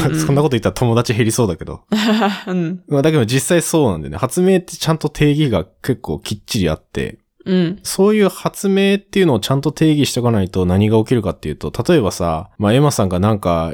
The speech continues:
Speaker 2: いいアイディア思いついたとするじゃないですか。
Speaker 1: うん。
Speaker 2: で、それをさ、俺がさ、俺だけがそのアイディアをさ、聞いてさ、
Speaker 1: うん。
Speaker 2: で、世の中にさ、僕が発明しましたって言うとするじゃん。
Speaker 1: うん。
Speaker 2: したら発明者ってさ、本当は君だけど、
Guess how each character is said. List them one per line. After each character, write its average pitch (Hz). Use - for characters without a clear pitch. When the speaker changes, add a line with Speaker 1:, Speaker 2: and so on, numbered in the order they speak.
Speaker 2:
い 113
い 101
ア 95
イ 95
デ 87
ィ 85
ア 80
思 98
い 92
つ -
い 95
た 87
と 80
す -
る 87
じ 80
ゃ 76
な 73
い 71
で -
す -
か。 -
Speaker 1:
う 196
ん。 180
Speaker 2:
で、 113
そ 131
れ 143
を 147
さ、 113
俺 120
が 127
さ、 92
俺 135
だ 151
け 180
が 110
そ -
の 95
ア 101
イ 95
デ 87
ィ 82
ア 78
を 73
さ、 80
聞 -
い 85
て 85
さ、 -
Speaker 1:
う 185
ん。 175
Speaker 2:
で、 131
世 110
の 143
中 127
に 85
さ、 73
僕 104
が 156
発 147
明 143
し 135
ま 127
し -
た 98
っ 90
て -
言 87
う -
と -
す -
る 76
じ -
ゃ -
ん。 -
Speaker 1:
う 202
ん。 180
Speaker 2:
し -
た 170
ら 113
発 113
明 190
者 113
っ -
て -
さ、 -
本 170
当 165
は 160
君 131
だ 120
け 87
ど、 69